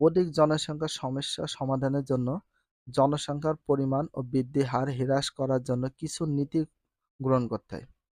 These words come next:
কোনো দেশের জনসংখ্যা সংকোচন প্রধানত দুইভাবে কার্যকর করা যেতে পারে।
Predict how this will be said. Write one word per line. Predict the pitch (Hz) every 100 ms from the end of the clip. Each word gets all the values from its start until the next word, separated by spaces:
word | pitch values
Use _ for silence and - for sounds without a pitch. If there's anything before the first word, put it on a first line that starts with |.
| _ _ _ _ _ _ _ _
কোনো | 175 196 196
দেশের | 160 160 185 156
জনসংখ্যা | 151 156 - 151 151
সংকোচন | 147 - 143 147 143 - 151
প্রধানত | 143 135 135 139
দুইভাবে | 151 135 139 135 131 143
কার্যকর | 147 131 127 131 135 143
করা | 123 127
যেতে | 113 107 110
পারে। | 87 -